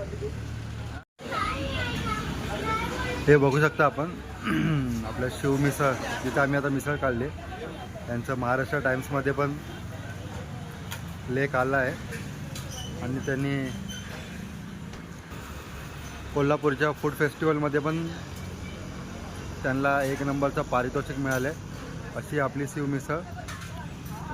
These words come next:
त्यांचा ॲड्रेस आहे दसरा चौक, कोल्हापूर. इथे आलात तर नक्की दसरा चौकात एकदा शिव मिसळ खायला या. खूप सुंदर अशी मिसळ होती.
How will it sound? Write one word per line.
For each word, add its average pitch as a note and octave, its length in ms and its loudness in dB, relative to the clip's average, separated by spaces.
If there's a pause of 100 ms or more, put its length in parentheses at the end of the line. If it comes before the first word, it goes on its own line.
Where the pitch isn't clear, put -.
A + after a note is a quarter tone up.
(160)
त्यांचा C3 300 0
ॲड्रेस C3 360 2
आहे D3 760 0
दसरा C#3 380 4
चौक, D3+ 200 2 (120)
कोल्हापूर. C3+ 420 4 (2000)
इथे D3 260 12
आलात D#3 300 6 (220)
तर D#3 80 2
नक्की C#3+ 320 2
दसरा C#3+ 340 4
चौकात C#3 440 4 (340)
एकदा C3 320 6
शिव C#3+ 220 4
मिसळ C#3 420 4
खायला C3 300 6
या. C3 240 6 (720)
खूप - 260 -2
सुंदर D3 420 6
अशी D3 180 4
मिसळ C#3+ 240 2
होती. C#3 400 4